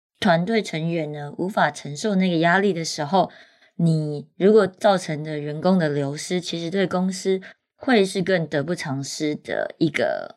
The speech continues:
结果。那，呃，远端重新雇佣一个人的成本跟训练的成本是非常高昂的，所以你必须要，呃，很小心的在这中间，呃，确保这种上下班之间界限。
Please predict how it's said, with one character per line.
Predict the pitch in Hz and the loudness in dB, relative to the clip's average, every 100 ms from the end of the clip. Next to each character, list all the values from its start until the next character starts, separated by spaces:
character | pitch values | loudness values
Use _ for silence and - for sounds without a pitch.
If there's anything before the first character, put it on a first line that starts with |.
| _ | _
结 | - 160 | 4 4
果。 | 165 85 - _ _ _ | 2 -6 -6 _ _ _
那， | 196 190 165 151 _ _ | 2 4 4 2 _ _
呃， | 160 156 | -6 -4
远 | 156 156 | -2 2
端 | 180 | 2
重 | 185 165 | 2 -2
新 | 160 175 | -4 -6
雇 | 170 214 185 | 0 4 4
佣 | 180 | 2
一 | 170 | -2
个 | 160 | -6
人 | 151 151 147 | -6 -8 -10
的 | 147 | -12
成 | - 143 156 | -10 -8 -4
本 | 175 151 - | 0 0 -2
跟 | - 156 | -6 -4
训 | 165 185 | -4 -4
练 | 165 151 | -4 -6
的 | |
成 | 143 139 | -8 -10
本 | - - | -10 -14
是 | - | -6
非 | 160 | -6
常 | 156 139 | -6 -8
高 | 147 143 | -6 -6
昂 | - - | -8 -12
的， | - - _ _ _ | -14 -16 _ _ _
所 | 175 | 2
以 | |
你 | 185 156 | 2 2
必 | 196 | 0
须 | 190 190 180 | 0 -4 4
要， | 180 165 160 _ _ _ | 6 6 2 _ _ _
呃， | - 82 | -6 -6
很 | - 156 | -6 -6
小 | 156 139 | -6 -8
心 | - 156 | -6 -6
的 | 147 | -6
在 | 139 151 143 - _ _ | 0 0 0 -4 _ _
这 | - 160 | -6 -2
中 | 156 147 | -2 -2
间， | 147 139 143 _ | -6 -8 -12 _
呃， | 101 - - | -6 -6 -4
确 | - | -2
保 | 170 - - | -2 -4 -6
这 | 160 | -8
种 | 160 143 | -8 -8
上 | - 156 | -6 -4
下 | 156 | -4
班 | 147 139 | -6 -10
之 | 135 | -10
间 | 147 | -14
界 | - - | -8 -6
限。 | - - | -6 -10